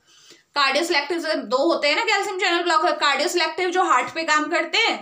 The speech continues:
और vasoselective जो blood vessel पे काम करते हैं। तो यहाँ पे हम जो देते हैं वो है nifedipine, ठीक है, nifedipine,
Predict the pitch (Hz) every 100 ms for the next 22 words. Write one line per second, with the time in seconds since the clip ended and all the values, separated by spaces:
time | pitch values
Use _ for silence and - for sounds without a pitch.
0 | - - - 233 277 277 349 339 285 -
1 | 370 381 320 294 269 294 330 277 277 247
2 | 247 226 240 220 214 277 269 302 311 349
3 | 339 302 320 285 277 285 285 285 277 311
4 | 269 254 277 247 254 233 196 - - _
5 | - _ _ - - _ _ 269 254 320
6 | 349 254 262 254 247 269 302